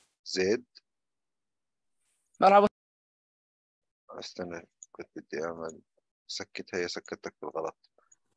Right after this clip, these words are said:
Speaker 1: أهلًا يا
Speaker 2: مرحبا
Speaker 1: زيد،
Speaker 2: أستاذ.
Speaker 1: تفضل. أهلًا يا زيد. <laughs> كيف
Speaker 2: يعطيك
Speaker 1: حالك؟
Speaker 2: العافية.
Speaker 1: الله
Speaker 2: الحمد لله.
Speaker 1: يعافيك يا
Speaker 2: أنت
Speaker 1: رب.
Speaker 2: كيفك؟
Speaker 1: الحمد لله بخير. تفضل يا زيد.
Speaker 2: س-،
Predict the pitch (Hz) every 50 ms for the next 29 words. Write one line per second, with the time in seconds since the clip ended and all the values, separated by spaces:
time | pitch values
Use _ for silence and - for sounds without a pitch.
0 | _ _ - 98 110 - 120 - 196 202 202 196 190 180 - - - 98 95 -
1 | - - - - - - - 90 92 90 107 104 113 101 90 - - 78 76 71
2 | - - - - - 101 - 165 214 - - - 170 170 170 175 - - - -
3 | - - - _ _ _ _ _ _ _ _ _ _ - - - - 85 87 87
4 | 165 156 160 156 156 143 - 165 - - - 160 190 - - 175 175 - 165 156
5 | - - - _ _ _ _ _ _ - - - _ _ _ _ 98 95 90 92
6 | 80 80 78 78 82 82 - - - 90 78 - - - _ _ - 113 90 82
7 | 78 76 73 71 - - 139 - - -